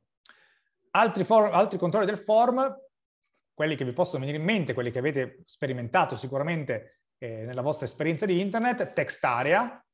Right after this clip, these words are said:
mm, quindi un campo di testo multilinea, mm, come questo visualizzato in, eh, in slide, eh, il drop down, quindi menu a tendina,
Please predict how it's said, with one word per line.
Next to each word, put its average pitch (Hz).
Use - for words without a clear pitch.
mm, 165
quindi 143
un 135
campo 160
di 151
testo -
multilinea, 151
mm, 165
come 120
questo 117
visualizzato 117
in, 113
eh, 104
in 127
slide, 120
eh, 151
il 214
drop 151
down, 170
quindi 123
menu 131
a 147
tendina, 127